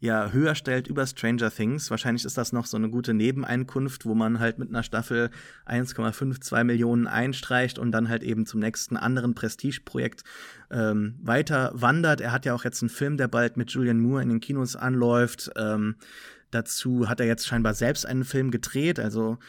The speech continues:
er ist da auch wirklich hinter der Kamera aktiv oder interessiert. Deshalb kann man irgendwie so vielleicht auch ein bisschen verstehen, dass der Schauspieler nicht mehr so Interesse hat, aber dass die Duffer-Brüder ihn da nicht irgendwie mit dem Vertrag zwingen können, präsenter in der Staffel zu sein, das ist ja wirklich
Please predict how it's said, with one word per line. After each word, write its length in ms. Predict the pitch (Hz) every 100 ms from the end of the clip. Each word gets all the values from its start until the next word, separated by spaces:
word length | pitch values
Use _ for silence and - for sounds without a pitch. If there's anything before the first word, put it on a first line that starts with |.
| - -
er 200 | - 104
ist 240 | 143 147 -
da 140 | 127
auch 140 | 135 131
wirklich 300 | 131 127 -
hinter 200 | 156 151
der 120 | 131
Kamera 400 | - 147 139 135
aktiv 400 | - - 156 151
oder 160 | 127 110
interessiert. 640 | 117 - - - 151 151 - - - -
Deshalb 320 | 120 120 113
kann 120 | 123
man 100 | 127
irgendwie 240 | 113 131 123
so 160 | 117
vielleicht 320 | 113 110 110 104
auch 140 | -
ein 100 | -
bisschen 260 | - - 113
verstehen, 400 | 113 - 123 127
dass 200 | 110 -
der 100 | 104
Schauspieler 440 | - 147 - 135
nicht 200 | 127 -
mehr 100 | 120
so 180 | 120 113
Interesse 580 | 123 117 - - 135 139
hat, 200 | 139 -
aber 220 | 117 110 - - - _ -
dass 160 | 117
die 160 | - 113
Duffer-Brüder 600 | 117 120 135 - 143 131
ihn 120 | 123 127
da 100 | 113
nicht 200 | 120 131
irgendwie 260 | 127 127 123
mit 120 | 117
dem 100 | 107
Vertrag 520 | - 110 - 104 -
zwingen 340 | - 113 135 143
können, 200 | 143 131
präsenter 500 | - 110 104 107 147
in 80 | 127
der 80 | 110
Staffel 300 | - 110 127
zu 80 | 110
sein, 140 | 123
das 140 | 120 -
ist 120 | 113
ja 120 | 120
wirklich 360 | 107 - 151 -